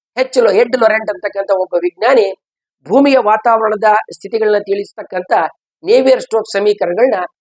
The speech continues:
ಸರಳ ರೂಪದಲ್ಲಿ ಪರಿಗಣಿಸಿ ಅವುಗಳ ಪರಿಹಾರಗಳನ್ನ ಹುಡುಕೋದಕ್ಕೆ ಪ್ರಯತ್ನ ಮಾಡಿರ್ತಾನೆ.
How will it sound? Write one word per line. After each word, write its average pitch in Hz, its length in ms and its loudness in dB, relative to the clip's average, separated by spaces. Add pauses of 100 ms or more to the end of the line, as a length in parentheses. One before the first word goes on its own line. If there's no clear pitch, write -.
(260)
ಸರಳ 247 300 0
ರೂಪದಲ್ಲಿ 226 460 0
ಪರಿಗಣಿಸಿ 180 540 -2 (420)
ಅವುಗಳ 220 260 2 (100)
ಪರಿಹಾರಗಳನ್ನ 226 520 0
ಹುಡುಕೋದಕ್ಕೆ 202 400 -2
ಪ್ರಯತ್ನ 277 300 2
ಮಾಡಿರ್ತಾನೆ. 185 480 -4